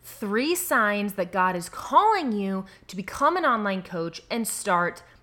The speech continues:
the business so that you can have time freedom to be there for your family and for your kids in this season of mothering littles, so you can have financial freedom to get out of debt, to build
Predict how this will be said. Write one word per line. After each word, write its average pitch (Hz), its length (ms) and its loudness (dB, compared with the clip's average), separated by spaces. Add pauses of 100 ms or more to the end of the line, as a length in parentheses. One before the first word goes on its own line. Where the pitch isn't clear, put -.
(120)
the 185 80 -4
business - 640 -8 (140)
so 202 140 -10
that 165 100 -8
you 214 160 0
can 233 140 -6
have 185 340 -4
time 254 560 0
freedom 190 500 -6
to 196 140 -10
be 226 340 -4
there 196 320 -2 (220)
for 247 320 -4
your 285 180 -6
family 196 500 -8
and 208 140 -8
for 220 160 -4
your 214 200 -6
kids 254 580 -4
in 202 160 -6
this 196 120 -6
season 208 580 -6 (200)
of 190 160 -2
mothering 202 800 0
littles, 185 460 0 (160)
so - 120 -10
you 254 160 -2
can 277 120 -8
have 226 320 -2
financial 220 720 -4
freedom 175 480 -8
to 214 140 -10
get 226 180 -6
out 247 160 -4
of 180 180 -8
debt, 220 320 2
to 226 80 -6
build 240 380 -4